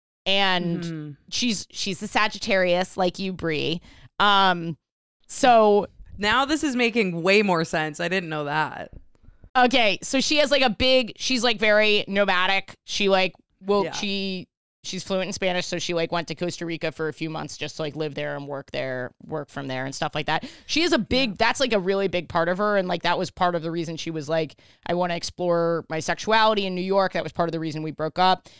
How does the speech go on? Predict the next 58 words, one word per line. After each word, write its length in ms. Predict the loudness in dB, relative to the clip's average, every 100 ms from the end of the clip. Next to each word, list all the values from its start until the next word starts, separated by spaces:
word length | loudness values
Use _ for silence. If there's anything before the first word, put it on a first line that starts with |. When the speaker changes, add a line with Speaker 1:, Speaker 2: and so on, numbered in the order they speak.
| -8
Speaker 1:
And 100 | -2
when 100 | 0
we 80 | 2
got 160 | 2 2
back 160 | -2
together, 280 | 0 2 2
Speaker 2:
Mm-hmm. 40 | 2
Speaker 1:
she 120 | 0
was 140 | -2 -2
like, 140 | 0
"I'm 140 | 0 2
not 180 | 0
totally 300 | 0 0 0
done 200 | 2 2
with 120 | 0 -2
this, 160 | -4
but 120 | -2
I 80 | -2
know 240 | 0 0 0
I'm 80 |
gonna 140 | -2 -4
be 100 | -4
done 220 | -6 -6
soon." 440 | -6 -4 -4 -4 -8 -14 -4
So 140 | -2
we've 240 | 0 0
kept 220 | 0 0 0
the 80 | 0
relationship 600 | 0 -2 -4 -4 -4 0
open. 540 | 0 2 0 -2 -4 -10 _ _ 0
And 80 |
it 60 | 4
was 140 | 4
really 260 | 4 4 4
interesting 520 | 2 -2 -2 -2 -4
to 100 | -4
start 460 | -6 0 4 4 4
with 160 | 2
it 100 | 2 2
open, 500 | 2 2 0 0 -4
and 80 | -6
it's 100 | -6
still 320 | -4 2 2 2
open, 440 | 0 0 -2 -4 -10 _ _
because 200 | 0 2
that 120 | 4 4
was 100 | 4
a 60 |
nu-, 220 | 2 0 0 2
I, 140 | 0 -2 -6 _ _
that 300 | 2 4 2 -2 -2
blew 200 | 0 2
my 200 | 2 2
mind 560 | 2 4 4 2 -2
that 160 | 0 2
I'm 140 | 2
in 280 | 0 -2 -6 -10 _ _ _
a, 180 | 2 2